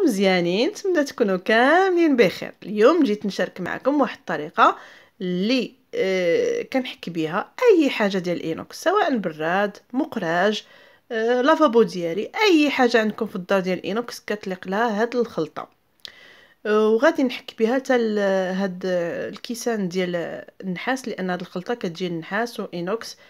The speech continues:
كتساعد بزاف باش هادوك الرواسب كيمشيو. هنا خليت البراد ديالي حتى توسخ باش نوريكم هاد الطريقه، آه، اللي ساهله.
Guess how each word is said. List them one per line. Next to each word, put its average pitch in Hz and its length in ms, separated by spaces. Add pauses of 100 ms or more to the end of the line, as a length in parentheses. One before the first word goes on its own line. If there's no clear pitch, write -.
(120)
كتساعد 196 440
بزاف 208 760
باش 208 380 (200)
هادوك 202 260
الرواسب 180 500
كيمشيو. 165 580 (460)
هنا 254 120
خليت 277 280
البراد 214 320
ديالي 202 480
حتى - 520 (200)
توسخ - 560 (1080)
باش 208 260
نوريكم 196 560 (420)
هاد 190 120
الطريقه، 175 680 (600)
آه، 185 440
اللي 233 240
ساهله. 226 800